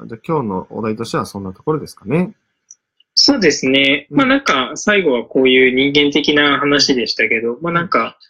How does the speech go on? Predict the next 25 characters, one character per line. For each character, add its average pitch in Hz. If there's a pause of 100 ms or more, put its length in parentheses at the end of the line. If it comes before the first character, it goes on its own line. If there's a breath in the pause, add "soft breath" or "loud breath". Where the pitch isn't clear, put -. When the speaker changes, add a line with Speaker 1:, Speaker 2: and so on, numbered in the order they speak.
(140)
Speaker 1:
う 139
ん。 110
う -
ん。 -
Speaker 2:
う 127
ん、 -
何 151
事 190
も 190
や 180
っ 180
ぱ -
り 143
人 151
が 143
大 139
切 143
だ 143
と 123
思 113
い 110
ま 110
す。 -
Speaker 1:
う 147
ん。 139